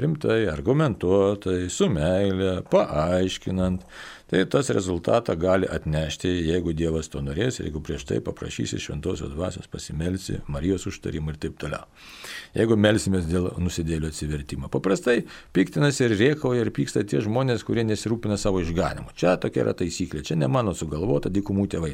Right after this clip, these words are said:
tą sako. Nes lengviausia yra teisti kitą ir tada visas pasaulis blogas, visi nusidėliai, o tik aš vienas esu geras. Tai čia šiaip šėtoniška puikybė yra. Tai va tiek, jeigu atsakiau.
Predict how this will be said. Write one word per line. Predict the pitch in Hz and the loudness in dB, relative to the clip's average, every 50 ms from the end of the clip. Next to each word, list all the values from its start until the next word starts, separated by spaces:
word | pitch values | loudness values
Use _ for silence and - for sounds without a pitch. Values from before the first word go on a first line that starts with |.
| - | -6
tą | - 67 | -10 -12
sako. | - - - - - - _ - - - - - - - | -12 -12 -12 -14 -16 -20 _ -20 -20 -20 -20 -16 -6 -2
Nes | 101 101 - 123 | -2 0 0 0
lengviausia | 120 123 127 147 - 302 285 254 - - 160 | 2 2 2 4 4 4 4 2 2 0 2
yra | 151 139 - | 2 2 4
teisti | - 131 123 107 - - - - | 4 4 4 4 2 -2 -4 -2
kitą | - - 294 302 302 - - - - - _ - 170 | 2 4 4 4 6 4 0 0 -2 -6 _ -4 -2
ir | 147 156 151 | -2 -2 0
tada | - 98 87 131 143 147 143 - - - - 80 78 80 101 | -2 -2 0 2 2 4 4 2 2 0 -2 -4 -2 -2 -2
visas | 123 117 101 95 - | -2 -2 -4 -6 -4
pasaulis | - 90 - 113 110 98 92 90 87 | -6 -4 -2 0 0 0 0 0 -2
blogas, | 87 110 160 226 240 233 208 202 185 - - | 0 2 2 4 4 4 2 2 0 0 -2
visi | 101 90 - 98 95 | -4 -2 -2 -2 -2
nusidėliai, | 90 90 - - 190 247 294 285 277 - 269 240 202 - - - - - - - - - - | -2 -2 -2 -4 -2 -2 0 0 0 0 0 0 -2 -4 -8 -18 -18 -18 -20 -20 -10 0 2
o | 117 113 - | 2 4 4
tik | 131 - 135 | 2 2 2
aš | - 131 - - | 2 2 2 2
vienas | - 240 226 208 156 - - | 2 2 2 0 -2 -2 -4
esu | - - - - | -4 -4 -4 -2
geras. | 80 73 73 76 71 - - | 0 0 0 0 -2 -4 -6
Tai | - - | -6 -4
čia | - - - | -4 -4 -2
šiaip | - - - - - | -2 -4 -4 -2 -4
šėtoniška | - - - 98 101 92 - - - - | -4 -2 0 -2 -2 -2 -4 -6 -6 -6
puikybė | - 87 - - - 64 64 62 60 | -6 -8 -8 -8 -10 -10 -10 -10 -12
yra. | - 62 - - - | -12 -12 -14 -14 -10
Tai | - 151 151 | -6 -4 -4
va | - | -4
tiek, | - - - - - - | -6 -8 -12 -10 -10 -10
jeigu | - - - - | -6 -6 -6 -6
atsakiau. | - - - - - 69 69 71 73 78 | -4 -6 -8 -6 -8 -8 -6 -6 -6 -8